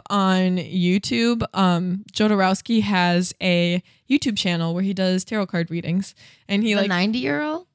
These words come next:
Speaker 1: he's n-, yeah.
Speaker 2: What the fuck?
Speaker 1: Yeah.
Speaker 2: Die already.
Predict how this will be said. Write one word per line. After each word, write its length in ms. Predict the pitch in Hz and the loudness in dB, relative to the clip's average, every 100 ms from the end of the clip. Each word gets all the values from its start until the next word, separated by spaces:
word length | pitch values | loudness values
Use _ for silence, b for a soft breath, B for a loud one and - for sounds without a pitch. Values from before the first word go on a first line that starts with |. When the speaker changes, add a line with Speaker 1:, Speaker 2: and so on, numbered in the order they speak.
| _ | _
Speaker 1:
he's 200 | 247 247 | 0 2
n-, 180 | 247 202 | 0 0
yeah. 240 | 381 196 - _ - | 0 -2 -6 _ -8
Speaker 2:
What 260 | 226 277 | -6 -4
the 120 | 339 330 | -6 -6
fuck? 540 | - - - 208 180 _ _ | -8 -8 -2 -2 -2 _ _
Speaker 1:
Yeah. 180 | 277 392 | -8 -4
Speaker 2:
Die 300 | 208 214 220 | -2 0 0
already. 460 | 196 160 143 131 | 0 -2 -4 -8